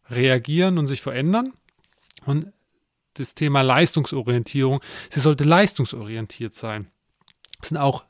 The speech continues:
ein ganz, ganz wichtiger Aspekt. Eine erfolgreiche Unternehmenskultur ist jetzt kein Selbstzweck. Und das ist häufig das Missverständnis, das ich merke, weil viele in den Gesprächen, bevor wir in die Gespräche gehen und bevor wir das Thema thematisieren,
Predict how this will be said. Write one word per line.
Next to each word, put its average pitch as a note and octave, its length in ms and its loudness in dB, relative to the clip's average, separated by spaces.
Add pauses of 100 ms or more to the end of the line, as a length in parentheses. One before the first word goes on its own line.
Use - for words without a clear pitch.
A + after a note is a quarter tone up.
ein B2+ 100 -6
ganz, C#3+ 240 -2
ganz B2+ 240 -6
wichtiger B2+ 400 -8
Aspekt. - 540 -16
Eine C3+ 380 -2
erfolgreiche F#3 800 0
Unternehmenskultur D3 1200 -6 (300)
ist D3 160 -6
jetzt - 180 -2
kein D3+ 280 4
Selbstzweck. C#3+ 640 0 (240)
Und B2+ 320 -4
das D#3+ 260 2
ist - 180 -8
häufig D#3+ 440 0
das D#3 160 0
Missverständnis, D3+ 760 2
das - 200 -8
ich - 180 -12 (260)
merke, D3 560 0
weil B2+ 160 4
viele F3+ 560 0 (240)
in C#3 140 -2
den D3 120 0
Gesprächen, F3 840 -2
bevor F#3 320 -2
wir G3 100 0
in D#3 120 0
die C3 80 -6
Gespräche C3+ 480 -8
gehen D3+ 160 -2
und C#3+ 80 0
bevor D3 280 -2
wir D#3 80 -2
das C#3+ 140 -4
Thema D3 320 2
thematisieren, D3+ 760 0